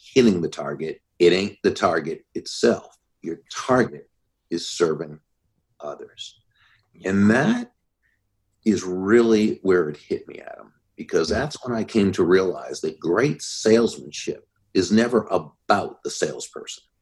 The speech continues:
Great salesmanship is never about the product or service, as important as, as those are, of course.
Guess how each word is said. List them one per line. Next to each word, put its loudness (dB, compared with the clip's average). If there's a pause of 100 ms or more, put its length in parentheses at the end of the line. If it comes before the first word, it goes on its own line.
(540)
Great 4
salesmanship 2
is 2
never 4
about 0
the -6
product 0
or -2
service, 0
as 0
important -2
as, -12
as -4
those -4
are, -8
of -18
course. -16